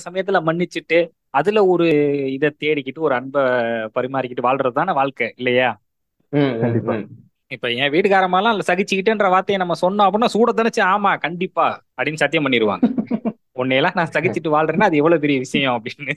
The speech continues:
Speaker 1: இது எவ்வளவு நாள் போகுதுன்றதுல தான் நம்ம பொதுவா இங்க இருக்க சினாரியோல நம்ம கால்குலேட் பண்றோம். அது லவ்ல சிறந்ததா இருக்கா, அரேஞ்ச்ல சிறந்ததா இருக்கா? ஏன் இதை அப்படி கேக்குறேன்னா,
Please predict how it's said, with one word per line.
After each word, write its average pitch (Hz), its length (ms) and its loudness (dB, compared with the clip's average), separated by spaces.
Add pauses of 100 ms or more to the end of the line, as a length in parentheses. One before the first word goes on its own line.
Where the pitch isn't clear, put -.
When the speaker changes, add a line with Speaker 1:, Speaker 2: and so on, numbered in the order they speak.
(1300)
Speaker 1:
இது 226 300 4
எவ்வளவு 240 300 4
நாள் 220 320 2 (140)
போகுதுன்றதுல 202 720 4
தான் 202 140 0
நம்ம 180 240 0 (480)
பொதுவா 156 460 4
இங்க 143 280 2
இருக்க 139 220 0 (120)
சினாரியோல 131 360 2
நம்ம 139 240 2
கால்குலேட் 127 500 -2
பண்றோம். 143 240 0
அது 131 280 0
லவ்ல 185 460 2 (100)
சிறந்ததா 147 400 2
இருக்கா, 127 360 -2 (380)
அரேஞ்ச்ல 139 560 0
சிறந்ததா 120 340 0
இருக்கா? 98 320 -6 (420)
ஏன் 226 220 0
இதை 214 140 2
அப்படி 170 140 -4 (100)
கேக்குறேன்னா, 165 360 0